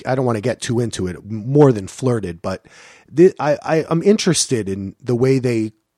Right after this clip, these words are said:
kinda play this out. I'm also kind of thinking of, like, a John from Cincinnati, if people remember that David Milch show. There's just a weird undercurrent this season,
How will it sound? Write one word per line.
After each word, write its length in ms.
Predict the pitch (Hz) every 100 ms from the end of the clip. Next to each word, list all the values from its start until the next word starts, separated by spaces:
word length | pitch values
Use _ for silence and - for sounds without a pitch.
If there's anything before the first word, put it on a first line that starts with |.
| -
kinda 200 | 139 117
play 380 | - 143 135 127
this 280 | 117 -
out. 320 | 143 117 85 - _ _ _ -
I'm 160 | 127
also 360 | 170 185 - 170
kind 240 | - 170
of 60 | 151
thinking 220 | 160 151
of, 100 | 131
like, 160 | 120 113
a 60 |
John 440 | 92 - 123 131 135
from 200 | - 107
Cincinnati, 760 | - 123 - 107 113 117 117
if 120 | 107 -
people 260 | 120 117
remember 380 | 110 107 107 107
that 200 | 107 107
David 300 | 117 110 92
Milch 300 | 90 113 113
show. 360 | - 120 110 107 - - - -
There's 180 | 139
just 180 | 143 185
a 60 | 170
weird 420 | 120 143 185 190 -
undercurrent 720 | 143 156 127 - 101 90 85
this 160 | 92 -
season, 680 | - 95 90 95 85 82